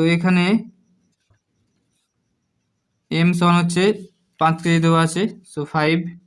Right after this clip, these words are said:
কেজি। আমাদের দেওয়া আছে এইচ সমান হচ্ছে সিক্সটি মিটার। আমরা এখানে এইচ কিন্তু সিক্সটি মিটার নিব,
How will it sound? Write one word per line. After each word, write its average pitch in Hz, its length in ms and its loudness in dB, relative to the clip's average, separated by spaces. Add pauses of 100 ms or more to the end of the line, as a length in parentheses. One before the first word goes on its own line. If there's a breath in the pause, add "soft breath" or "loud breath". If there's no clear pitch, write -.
(1300)
কেজি। 156 340 0 (1040)
আমাদের 160 300 2
দেওয়া 170 260 4
আছে 170 180 -2 (180)
এইচ 170 200 2
সমান 170 240 0
হচ্ছে 175 240 -4 (2250)
সিক্সটি 180 460 -4
মিটার। 170 280 2 (2000)
আমরা 165 220 2
এখানে 190 180 2 (160)
এইচ 185 180 0
কিন্তু 190 160 0 (120)
সিক্সটি 214 340 0
মিটার 180 260 2
নিব, 165 140 2